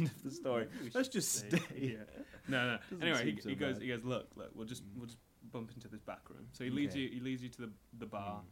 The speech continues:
Speaker 2: The bartender opens the bar,
Speaker 1: Yeah.
Speaker 2: and they, you walk through behind Niall. The bartender's
Speaker 1: Mm.
Speaker 2: still looking at you, but
Speaker 1: He's a
Speaker 2: it's
Speaker 1: bit
Speaker 2: suspicious,
Speaker 1: suspicious.
Speaker 2: isn't he?
Speaker 1: Yeah.
Speaker 2: As you go past the bar, you can see underneath there was this giant club,
Speaker 1: <laughs>
Speaker 2: just
Speaker 1: He was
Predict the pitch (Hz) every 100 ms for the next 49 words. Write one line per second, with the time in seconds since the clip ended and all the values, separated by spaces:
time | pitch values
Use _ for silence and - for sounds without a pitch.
0 | - 113 117 113 113 110 110 113 104 101
1 | 98 98 101 104 98 95 92 101 101 104
2 | 104 113 113 110 110 110 - 107 104 98
3 | - 101 104 104 101 98 110 98 98 92
4 | 87 - 98 98 92 95 - 95 90 -
5 | - 110 104 117 110 113 110 113 110 104
6 | 95 92 101 - - - 139 135 143 135
7 | 113 127 120 - - 113 110 117 117 117
8 | 120 120 113 110 110 113 104 101 110 -
9 | 120 101 104 - - 101 104 - - -
10 | - 147 - 131 - - 131 156